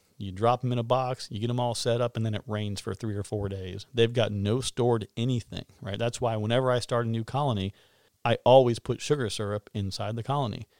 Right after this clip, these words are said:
Drop a pollen patty in there, not gonna hurt. But for overwintering, I don't do it, right?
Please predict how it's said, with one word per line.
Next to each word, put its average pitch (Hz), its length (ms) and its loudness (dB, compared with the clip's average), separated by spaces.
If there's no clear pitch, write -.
Drop 113 200 4
a 120 40 2
pollen 123 300 2
patty 127 240 2
in 127 100 0
there, 123 240 -2
not 110 200 -6
gonna 107 160 -4
hurt. 87 300 -8
But 107 100 -2
for - 180 -8
overwintering, 160 760 0
I 101 120 -4
don't 127 200 2
do 165 160 -4
it, - 120 -8
right? 107 200 -2